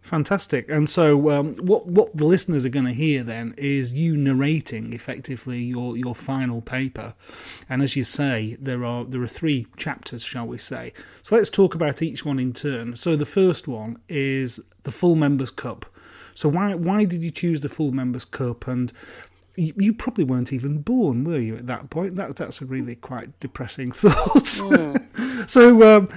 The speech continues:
Speaker 1: wh-, what, what's your perspective of the full Members' Cup, and what made you choose that?
Speaker 2: Well, I think the full Members' Cup for me was something that I never fully appreciated,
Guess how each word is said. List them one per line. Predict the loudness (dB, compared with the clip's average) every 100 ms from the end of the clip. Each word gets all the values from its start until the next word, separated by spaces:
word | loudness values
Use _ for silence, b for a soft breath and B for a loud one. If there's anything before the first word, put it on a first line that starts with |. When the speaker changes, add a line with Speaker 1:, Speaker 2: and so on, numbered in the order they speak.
| B B
Speaker 1:
wh-, | -2 2
what, | 4 2 2
what's | -2 -2 -2 -2 6
your | 8 10 8
perspective | 4 -2 -4 -4 -6
of |
the | -4
full | -4 -2
Members' | -4 -6 -10
Cup, | -10 -8
and | -4
what | -4
made | -2 -4 -4
you |
choose | -8 -6 -8 -8
that? | -16 -18 -20 _ _
Speaker 2:
Well, | -12
I |
think | -8 -8
the | -8
full | -6 -4
Members' | -4 -4 -8
Cup | -10 -10
for | -8
me | -4 -2 -4
was | -8
something | -12 -12 -10
that | -10
I |
never | -12 -14
fully | -14 -12 -12
appreciated, | -8 -8 -8 -10 -10 -10 -10 -12